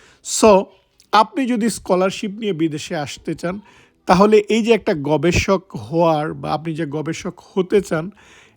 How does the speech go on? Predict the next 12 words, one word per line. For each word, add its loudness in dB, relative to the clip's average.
এই 2
কেন 6
হতে 4
চান, -2
এই 0
উত্তরটা 0
আপনাকে -2
জানতে 2
হবে। -6
আপনার -4
একটা -6
স্পেসিফিক -2